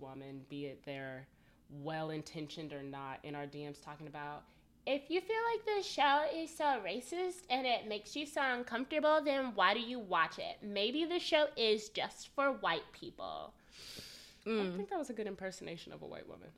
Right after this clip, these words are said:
Speaker 2: Mm.
Speaker 1: Um, yeah, that's why I get so tired of it. It's 'cause,
Speaker 2: Yeah.
Speaker 1: like, it's not just a show for you.
Speaker 2: Yeah.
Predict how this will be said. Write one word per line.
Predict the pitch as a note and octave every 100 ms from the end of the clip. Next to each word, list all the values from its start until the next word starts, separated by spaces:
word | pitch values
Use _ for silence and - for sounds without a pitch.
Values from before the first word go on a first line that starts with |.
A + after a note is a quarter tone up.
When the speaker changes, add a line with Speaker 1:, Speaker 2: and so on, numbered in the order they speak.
| -
Speaker 2:
Mm. | G3+ G3+ F#3+ F#3 F3 E3+
Speaker 1:
Um, | E3+ F3 F3 F3+ - _ _ - - _ _ _ _ _ - -
yeah, | D#4 C4+ F3
that's | A#3 B3
why | C4
I |
get | C4 A#3+
so | A#3
tired | - C4 C#4
of | F#3 D#3+
it. | F3+
It's | F#3
'cause, | G#3+
Speaker 2:
Yeah. | F#3 F#3+
Speaker 1:
like, | F#3 - -
it's | A3 G#3+ - -
not | G3+ G#3 A3 C4+ G3+ F3
just | D3+ G3 G#3+ -
a |
show | F3 - G#3+
for | G#3+ - G3
you. | G3 F3+ B3 - - - - - -
Speaker 2:
Yeah. | F3+ F3 E3+ E3+